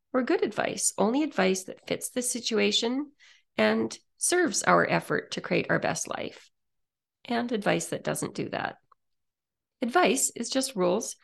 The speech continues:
that have worked for other people in their particular context, with their particular mindset,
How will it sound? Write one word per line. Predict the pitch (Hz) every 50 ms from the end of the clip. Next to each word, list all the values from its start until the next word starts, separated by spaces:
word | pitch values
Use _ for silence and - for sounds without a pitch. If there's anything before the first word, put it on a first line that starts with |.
| _ -
that | - -
have | 277
worked | 302 359 403 - -
for | - 214
other | 190 185 170
people | - - 160 160 - 190 -
in | 220 214 214
their | 208 262 311 381
particular | 381 - - - - - - - 190 196
context, | 196 - - 160 160 - - 156 - - - - - - - - - - - _ _ _ _ _ _ _ _ _ _
with | - 175 170 -
their | - 143 113 190 208 240 262 269 - - _ _ -
particular | 226 220 - 240 - 269 269 269
mindset, | 233 196 180 180 180 180 - - 185 180 180 - - -